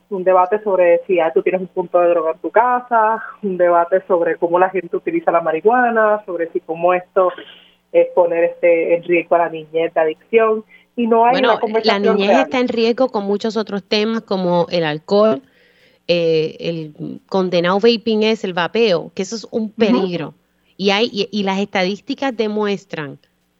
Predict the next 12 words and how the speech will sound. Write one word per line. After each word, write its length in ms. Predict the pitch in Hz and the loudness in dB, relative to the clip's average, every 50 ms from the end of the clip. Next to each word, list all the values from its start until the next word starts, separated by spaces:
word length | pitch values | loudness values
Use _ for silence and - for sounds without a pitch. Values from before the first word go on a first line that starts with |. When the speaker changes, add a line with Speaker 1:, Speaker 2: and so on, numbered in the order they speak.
| _ _ _ _ _ - | _ _ _ _ _ -6
Speaker 2:
que 100 | - 196 | -4 -4
el 140 | 185 185 180 | -4 -4 -4
vapeo, 680 | 170 175 170 165 165 - - 254 247 220 190 165 156 147 | -4 -4 -4 -4 -4 0 2 2 2 2 0 -2 -4 -6
y 160 | 151 - - - | -10 -14 -14 -10
lo 140 | 160 165 156 | -8 -6 -6
digo 220 | 147 202 233 285 | -4 -2 -4 -2
porque 340 | - 262 226 202 - 175 147 - - - | -2 -2 -4 -4 -4 -8 -10 -10 -14 -18
hice 280 | - 147 - 156 - 190 | -18 -16 -12 -8 -6 -4
una 100 | 202 220 | -2 0
investigación 500 | 233 247 240 - 208 202 202 - 214 220 | 0 0 0 -2 -2 -2 -2 -2 0 2
sobre 400 | - 233 202 180 170 175 214 262 | 2 2 2 2 2 4 2 2
esto, 320 | 254 _ - 190 156 147 | 2 _ -2 -2 -2 -2